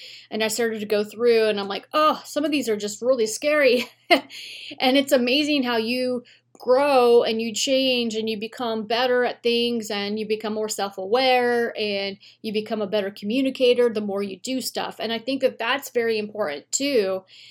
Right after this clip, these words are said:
that if you are not comfortable doing any type of speaking, any type of video or any of that,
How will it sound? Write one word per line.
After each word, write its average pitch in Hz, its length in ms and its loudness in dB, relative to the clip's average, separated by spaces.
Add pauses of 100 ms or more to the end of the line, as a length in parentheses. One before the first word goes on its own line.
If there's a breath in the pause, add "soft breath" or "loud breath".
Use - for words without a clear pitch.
(240 loud breath)
that 214 260 0
if 220 160 0
you 247 220 -2
are 240 100 6
not 233 480 0 (120)
comfortable 208 840 -2 (500)
doing 233 260 0
any 220 180 0
type 214 240 -6
of 202 60 -8
speaking, 202 680 -8 (220)
any 226 200 0
type 220 220 -2
of 208 160 -4
video 196 480 0
or 202 220 -4
any 226 220 0
of 214 140 0
that, 208 340 0